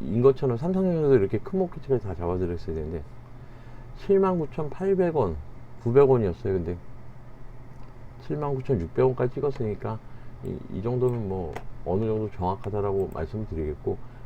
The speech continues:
그 다음에 이 큰 N자형은 아직 안 좋습니다. 얘. 여기 큰 N자형. 여기는 칠만 칠천오백 원 나오는데 여기 칠만 칠천삼백 원. 그러니까 여기까지 빠질 수 있다는 얘기예요. 빠질 수 있다라고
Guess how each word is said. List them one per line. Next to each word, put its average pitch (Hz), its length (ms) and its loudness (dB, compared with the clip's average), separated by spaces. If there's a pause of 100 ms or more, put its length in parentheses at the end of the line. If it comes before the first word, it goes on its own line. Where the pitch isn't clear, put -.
(100)
그 95 60 -4
다음에 95 300 0 (260)
이 117 200 2
큰 226 280 0
N자형은 131 420 4
아직 95 260 2
안 92 160 -2
좋습니다. 95 520 2
얘. 78 340 -2 (1400)
여기 120 120 -4
큰 160 200 -6
N자형. 87 360 -2 (640)
여기는 104 360 0
칠만 170 300 -2
칠천오백 113 460 4
원 107 120 4
나오는데 90 340 2
여기 87 200 0 (160)
칠만 143 260 -4
칠천삼백 127 500 -2
원. - 160 -4
그러니까 110 360 0
여기까지 135 400 6
빠질 175 320 2
수 - 120 -2
있다는 117 300 2
얘기예요. 92 480 2 (340)
빠질 131 260 -2
수 127 120 -2
있다라고 107 480 0